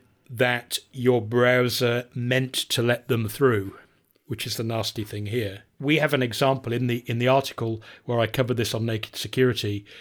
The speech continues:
I've got a link to an older article we did, uh, entitled Anatomy of a Free Gift, and I'm, I'm doing air quotes there, how online surveys can harm your digital health. And in there, we actually, I actually have a, an, an, some animated graphics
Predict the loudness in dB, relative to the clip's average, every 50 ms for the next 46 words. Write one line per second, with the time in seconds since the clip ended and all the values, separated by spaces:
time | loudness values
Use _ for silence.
0 | -20 -20 -20 -6 -4 -2 2 2 2 4 4 4 2 2 0 -4 -4 0 2 4
1 | 4 4 4 4 4 4 2 0 -2 -8 -6 -4 -2 -4 -2 0 0 -2 -2 -4
2 | -10 -18 -20 -20 -20 -14 _ -2 -2 -2 0 -2 -4 -2 0 0 0 0 0 -2
3 | -4 -4 -8 -16 -8 _ -2 -2 0 -2 0 -2 -2 0 2 2 2 2 0 -4
4 | 0 4 6 6 6 4 2 2 2 2 2 0 -4 -6 -6 -4 -4 -6 -8 -12
5 | _ _ _ -8 -2 -2 0 0 0 -2 -4 -4 -6 -6 -6 -4 -6 -6 -6 -4
6 | -6 -6 -8 -10 -16 -18 -18 -16 -6 0 2 4 4 4 4 4 2 0 0 -2
7 | -2 0 0 2 2 2 0 -2 -2 -6 -8 -2 -2 0 0 0 -2 -2 -2 -4
8 | -4 -6 -6 -8 -8 -2 0 0 0 0 -2 -8 -16 -18 -18 -18 -10 -4 -2 0
9 | 0 2 2 2 4 4 4 2 2 0 -2 -4 -6 -10 -18 -18 -18 -4 _ 2
10 | 2 2 2 -2 -6 0 0 0 0 2 2 2 2 2 2 0 0 -2 0 0
11 | 0 0 0 -2 -2 -4 -6 -6 -6 -6 -8 _ _ _ _ _ _ _ _ -6
12 | -6 -6 -8 _ _ _ _ -8 -6 -4 -2 0 0 2 2 2 0 0 -4 -6
13 | -2 0 0 2 0 0 -6 -8 -8 -8 -10 -10 -10 -10